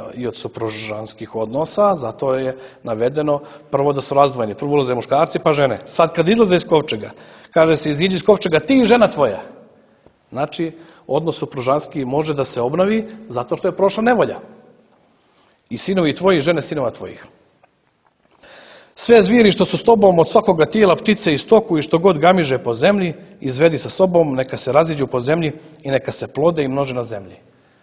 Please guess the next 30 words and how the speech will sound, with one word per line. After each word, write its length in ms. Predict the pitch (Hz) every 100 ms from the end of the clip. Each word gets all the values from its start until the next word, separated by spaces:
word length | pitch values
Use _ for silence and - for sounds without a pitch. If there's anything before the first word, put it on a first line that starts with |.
| _ _ _ _ -
Treba 200 | 156 151
reći, 480 | 156 165 - 131 117
draga 260 | 135 139
braćo 260 | 131 147 135
i 20 |
sestre, 460 | - 165 - 143 127 - - - - -
da 460 | 120 120 113 - -
postoji 480 | 160 180 175 147 139
jedno 360 | 151 151 127 113 - - _ -
predanje 580 | 127 120 120 131 131 90 - - _ _ _ _ _ _ _ -
o 100 | 120
tome 540 | - 170 165 127 113 - - _ _
samo 400 | - 185 202 165
da 140 | 139
je 160 | 131 113 -
Ham, 280 | 202 160 95 - - _ _ _
sin 460 | - - 170 127 101 - - 107
Noja, 440 | 131 202 196 151 - - _ _ _ _ _ _ -
za 140 | 127
vrijeme 260 | 135 165 151
dok 140 | 143
su 100 | 120
bili 180 | 139 151
u 40 |
kovčegu, 480 | - 98 - 135 123
odlazio 440 | 127 160 151 127 131
u 100 | 131
postelju 380 | 139 139 120 110
svoje 220 | 127 113
žene. 400 | 107 95 80